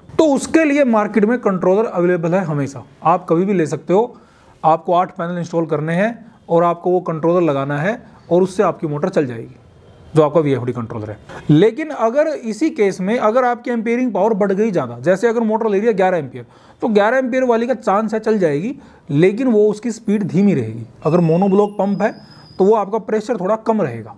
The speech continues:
क्योंकि empeering कम जा रही है। और अगर वो चली जाती है बारह एम्पियर तक, यानी कि motor आपकी ले रही है बारह एम्पियर, उसके लिए controller market में available नहीं है। पहले आता था एक company का, लेकिन अब उन्होंने भी बंद कर दिया है। तो उसमें अगर आप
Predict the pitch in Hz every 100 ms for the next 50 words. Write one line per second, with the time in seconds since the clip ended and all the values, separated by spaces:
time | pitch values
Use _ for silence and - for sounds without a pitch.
0 | - 151 180 165 160 165 220 196 175 123
1 | 113 123 - - 240 277 339 311 320 285
2 | 277 247 277 269 196 202 196 180 185 180
3 | 185 - - 170 208 202 190 202 214 202
4 | 202 185 196 208 147 139 139 135 147 -
5 | 214 - 254 220 214 185 190 202 180 156
6 | 156 175 151 143 151 127 117 107 - -
7 | - 147 151 190 190 - - - 151 214
8 | 170 160 156 147 175 240 - - _ 151
9 | 180 202 185 180 180 160 220 277 - _
10 | 170 220 165 120 117 107 - - - 262
11 | 220 - 277 294 233 240 220 233 -